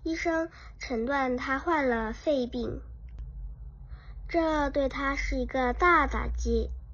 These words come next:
那时候肺病是传染病，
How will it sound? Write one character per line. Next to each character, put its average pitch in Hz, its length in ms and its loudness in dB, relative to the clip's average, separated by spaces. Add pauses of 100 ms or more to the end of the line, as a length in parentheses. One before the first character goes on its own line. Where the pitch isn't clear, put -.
(1400)
那 359 140 4
时 294 220 0
候 285 400 0 (360)
肺 - 460 0
病 277 340 2
是 262 200 0
传 240 300 -2
染 302 280 4
病， 247 300 0